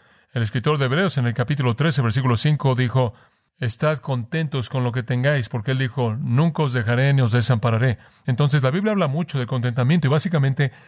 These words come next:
nos manda estar contentos. Es otra de esas actitudes espirituales esenciales en la vida de la iglesia. Acompáñeme a Filipenses capítulo cuatro. Ahora, conforme el apóstol Pablo escribe esta epístola a los filipenses,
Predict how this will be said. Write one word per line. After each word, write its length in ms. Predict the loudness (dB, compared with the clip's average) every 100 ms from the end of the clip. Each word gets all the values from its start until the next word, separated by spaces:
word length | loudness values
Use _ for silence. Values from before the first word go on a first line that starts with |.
| _
nos 220 | -2 2 2
manda 260 | 2 0
estar 260 | -2 -2 -2
contentos. 760 | -2 0 0 0 -2 -8 -10 _ _ _ _
Es 260 | -4 0
otra 380 | -2 -2 -2 -2
de 120 | -2
esas 260 | -2 -2 -4
actitudes 480 | -4 -6 -4 -4 -4
espirituales 640 | -4 -2 0 0 0 -2
esenciales 580 | -2 -2 0 0 0 -2
en 80 | 0
la 80 | 0
vida 200 | 0 0
de 100 | 0
la 80 |
iglesia. 480 | 0 0 0 -4 -10 _ _ _ _ _ _ -8
Acompáñeme 480 | -6 -4 -2 0 -2
a 40 |
Filipenses 580 | -2 -2 0 0 0 -2
capítulo 440 | -4 -2 0 0
cuatro. 380 | 2 0 -2 -14 _ _ _ _ _ -2
Ahora, 160 | 0
conforme 300 | 0 -2 0
el 60 | 0
apóstol 380 | -2 -4 -4 -2
Pablo 280 | -2 -2
escribe 320 | -4 -4 -4 -4
esta 160 | -6
epístola 400 | -4 -6 -4 -2
a 40 | -2
los 140 | -2
filipenses, 720 | -4 -4 -2 -2 -2 -6